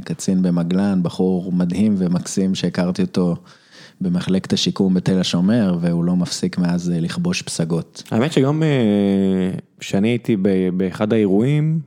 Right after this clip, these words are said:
Speaker 2: אז גם הבחור שעשינו לו משהו ל-, הלכה לו כף היד,
Speaker 1: מהמם.
Speaker 2: גם היה מגלן, גם היה קצין במגלן,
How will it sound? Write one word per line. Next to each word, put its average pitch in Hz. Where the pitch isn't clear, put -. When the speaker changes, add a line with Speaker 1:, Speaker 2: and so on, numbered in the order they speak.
Speaker 2:
אז 90
גם 117
הבחור 110
שעשינו 95
לו 104
משהו 104
ל-, 92
הלכה -
לו 104
כף 107
היד, 170
Speaker 1:
מהמם. 101
Speaker 2:
גם 226
היה 190
מגלן, 107
גם 131
היה 123
קצין 107
במגלן, 101